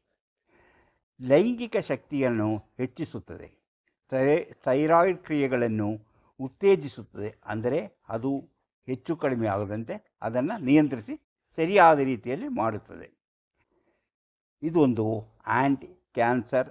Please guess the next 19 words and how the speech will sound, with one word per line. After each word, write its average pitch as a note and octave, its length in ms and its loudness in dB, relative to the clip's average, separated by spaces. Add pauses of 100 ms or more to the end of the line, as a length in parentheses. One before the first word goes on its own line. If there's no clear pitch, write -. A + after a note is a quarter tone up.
(140)
ಸಪ್ಲಿಮೆಂಟ್ A#2+ 580 -2
ಆಗಿ A2 280 -4 (180)
ಕೆಲಸ A#2 260 -2
ಮಾಡುತ್ತದೆ. F2+ 540 -10 (560)
ಅಂದರೆ A#2 320 0 (1040)
ಕ್ಯಾನ್ಸರ್ C#3 500 0 (920)
ಗಡ್ಡೆಗಳಲ್ಲಿ A2 680 0
ಬೆಳೆಯುವಂತಹ A2 1000 -4
ಜೀವಕಣ C3 440 -2
ಕೋಶಗಳಿಗೆ G#2+ 840 -6 (380)
ಇದು A#2+ 200 -6 (1400)
ಉ-, - 160 -12 (540)
ನಾಶ G#3 400 2
ಮಾಡುವಂತಹ B2 540 0
ಒಂದು G#2 400 -6 (380)
ಔಷಧಿಯಾಗಿ C#3+ 560 0
ಕೆಲಸ G2+ 260 -10
ಮಾಡುತ್ತದೆ. E2 340 -14
ಅಂದರೆ C#3+ 220 -10